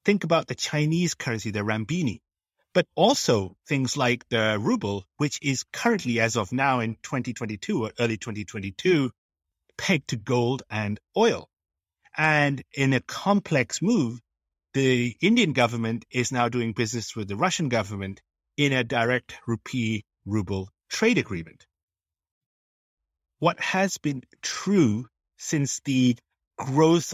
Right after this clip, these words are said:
of China and other countries and the relative decline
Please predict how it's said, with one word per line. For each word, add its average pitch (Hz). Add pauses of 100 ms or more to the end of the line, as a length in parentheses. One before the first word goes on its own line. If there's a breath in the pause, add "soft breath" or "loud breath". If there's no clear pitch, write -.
of 123 (460 soft breath)
China 151
and 123
other 120 (160)
countries 107 (340)
and 131
the 120
relative 175
decline 139